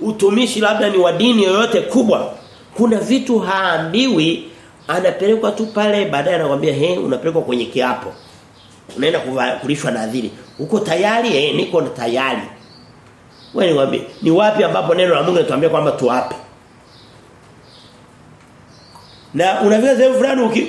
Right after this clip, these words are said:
ukitoka tu mabaya yanakupata. Ni siri.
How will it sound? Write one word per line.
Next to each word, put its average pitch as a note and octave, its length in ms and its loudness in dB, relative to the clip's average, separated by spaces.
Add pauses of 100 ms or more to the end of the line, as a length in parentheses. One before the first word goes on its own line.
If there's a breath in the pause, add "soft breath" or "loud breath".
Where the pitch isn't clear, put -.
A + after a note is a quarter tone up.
(120)
ukitoka A3+ 540 2
tu E3+ 120 -2
mabaya E3 360 2
yanakupata. G2 460 -6 (1400)
Ni C3 100 -6
siri. C4+ 560 0